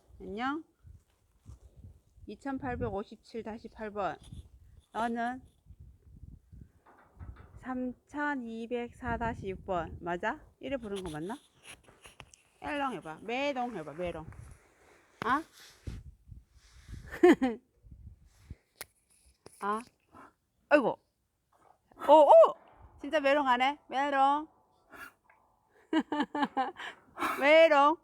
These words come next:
<laughs> 메롱. 메롱. 오, 잘하는데? 아씨, 메롱.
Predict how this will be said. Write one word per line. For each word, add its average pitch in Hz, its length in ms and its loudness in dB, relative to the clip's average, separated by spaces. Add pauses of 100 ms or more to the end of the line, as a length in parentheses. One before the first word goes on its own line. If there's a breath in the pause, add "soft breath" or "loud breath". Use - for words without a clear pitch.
<laughs> 302 680 2 (1500 soft breath)
메롱. 294 680 4 (1900)
메롱. 277 840 0 (1400 loud breath)
오, 247 200 2
잘하는데? 202 560 -2 (1600)
아씨, 269 340 -4
메롱. 294 840 2